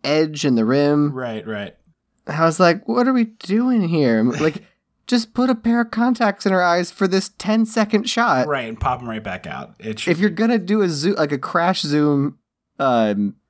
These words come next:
Speaker 1: macro lens on her eyeball, put a contact in there.
Speaker 2: I'm totally with you. So,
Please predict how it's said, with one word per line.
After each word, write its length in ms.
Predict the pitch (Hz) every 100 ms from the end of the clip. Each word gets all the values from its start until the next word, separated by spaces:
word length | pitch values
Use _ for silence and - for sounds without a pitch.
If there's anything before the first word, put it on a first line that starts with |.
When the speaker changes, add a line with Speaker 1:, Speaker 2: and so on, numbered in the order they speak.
| _
Speaker 1:
macro 600 | 127 139 170 - 160 127
lens 400 | 120 123 123 127 139
on 200 | 143 139
her 160 | 135
eyeball, 640 | 143 175 117 101 110 139 _ _ _ _
put 160 | - 247
a 40 |
contact 600 | 240 214 214 165 127 135
in 140 | 113
there. 240 | 107 - - - _ _ _ 127
Speaker 2:
I'm 120 | 123
totally 300 | 147 135 123
with 200 | 107 101
you. 180 | 87 - _ _ _ -
So, 520 | - 156 147 143